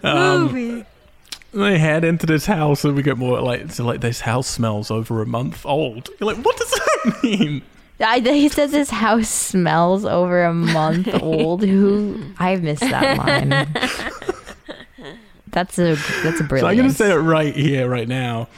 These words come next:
Speaker 1: My least, look, there are a lot of things I don't like about this movie. My least favorite thing is I think this is the worst script I've, I've seen in a long,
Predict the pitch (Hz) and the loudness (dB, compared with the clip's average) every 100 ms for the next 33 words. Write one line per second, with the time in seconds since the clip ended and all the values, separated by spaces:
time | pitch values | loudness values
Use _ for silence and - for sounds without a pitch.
0 | - - 135 151 143 143 196 190 - 139 | -12 -2 0 2 4 6 4 2 0 0
1 | 113 131 147 147 147 131 123 117 107 104 | 2 2 2 2 2 0 0 0 -2 -4
2 | - 101 107 110 92 90 117 127 131 123 | -4 -6 -6 -6 -6 -4 -2 2 2 2
3 | 131 120 120 117 117 123 - - - - | 0 -2 -4 -2 0 -2 -6 -18 -10 -10
4 | - 117 104 110 110 92 101 107 117 - | -4 -4 -4 -6 -6 -8 -6 -6 -6 -8
5 | - 98 80 - 113 110 - 117 107 - | -8 -8 -8 -10 -10 -10 -10 -10 -10 -6
6 | 120 104 98 98 104 107 101 101 113 | -6 -4 -6 -8 -6 -6 -6 -10 -14